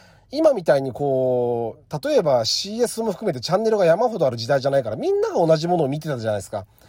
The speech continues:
その中であの長嶋さんっていうのは特にこう、とんでもなくす-、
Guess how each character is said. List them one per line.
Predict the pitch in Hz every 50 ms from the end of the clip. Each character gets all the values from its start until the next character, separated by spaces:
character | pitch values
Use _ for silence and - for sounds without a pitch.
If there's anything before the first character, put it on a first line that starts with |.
| - - - - _
そ | - -
の | 311 339
中 | 339 349 330 311
で | 254 202
あ | 170
の | 160 156
長 | 151 151 170 170
嶋 | - 202 196 185
さ | - 196
ん | 185
っ |
て | 170 196
い |
う | 180
の | 156
は | 135 117
特 | - - 240 - - 349
に | 294 202
こ | - - 165 156 135 110
う、 | - - - - - _ _ _ _ _ _ _
と | - - 349 392
ん | 392 381
で | 349 370
も | 349 349
な | 349 330
く | - 214 180
す-、 | - -